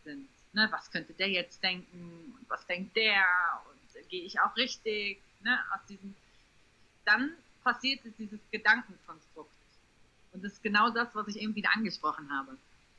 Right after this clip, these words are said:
Wenn sie aber einfach sich auf das Jetzt konzentrieren und dieses Szenarium ausschalten, was könnte passieren, sondern auf das Hier und Jetzt konzentrieren und zu sagen, „Ich bin jetzt gerade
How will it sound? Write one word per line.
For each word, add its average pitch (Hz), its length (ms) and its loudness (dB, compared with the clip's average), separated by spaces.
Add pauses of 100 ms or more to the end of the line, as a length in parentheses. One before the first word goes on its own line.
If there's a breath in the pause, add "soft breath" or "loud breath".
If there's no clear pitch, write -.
(200)
Wenn 220 240 6
sie 247 140 2 (120)
aber 208 280 4
einfach 254 320 -2
sich 233 280 -4
auf 196 220 4
das 196 180 -4
Jetzt - 320 2
konzentrieren 240 600 -4
und 190 160 -14
dieses - 260 -20
Szenarium 226 640 6
ausschalten, 185 480 -4
was - 180 -6
könnte 254 260 0
passieren, 233 640 0 (480)
sondern 226 360 0
auf 208 180 -4
das 202 220 -8
Hier 330 160 2
und 302 100 0
Jetzt 294 260 -4
konzentrieren 202 560 -8
und 196 140 -12
zu 208 80 -14
sagen, 208 480 4 (720)
„Ich - 100 -20
bin 190 200 -6
jetzt - 340 -4
gerade 196 460 6